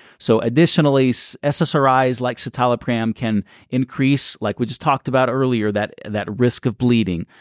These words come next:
especially when we use it with things like aspirin, N saids, and warfarin. All right, citalopram has specific contraindications that are crucial for ensuring patient safety.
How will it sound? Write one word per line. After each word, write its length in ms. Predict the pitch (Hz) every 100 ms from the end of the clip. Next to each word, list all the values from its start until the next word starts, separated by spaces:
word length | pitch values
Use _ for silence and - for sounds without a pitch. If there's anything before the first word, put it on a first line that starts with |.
| - _ _ _
especially 640 | 107 - - 117 - 123
when 220 | 123 120
we 100 | 117
use 300 | 110 117 120
it 140 | 123 113
with 160 | 107
things 300 | - 107 107
like 160 | 107 92 -
aspirin, 540 | 110 123 - 123 120
N 200 | 110 113
saids, 360 | - 110 104 107
and 100 | 104
warfarin. 640 | 107 98 - 78 110 117 _ _ _ _ _ _ _
All 80 | 110
right, 140 | 101
citalopram 720 | - 120 135 135 143 160 147
has 180 | 127 123
specific 560 | - 120 - 131 -
contraindications 1160 | - 135 139 135 131 135 - - 123 - 139 143
that 120 | 123
are 80 | 110
crucial 760 | - - 147 147 - 143 156 160
for 220 | - 127
ensuring 440 | 113 - 117 110
patient 400 | 110 113 104 110
safety. 540 | - 139 123 - -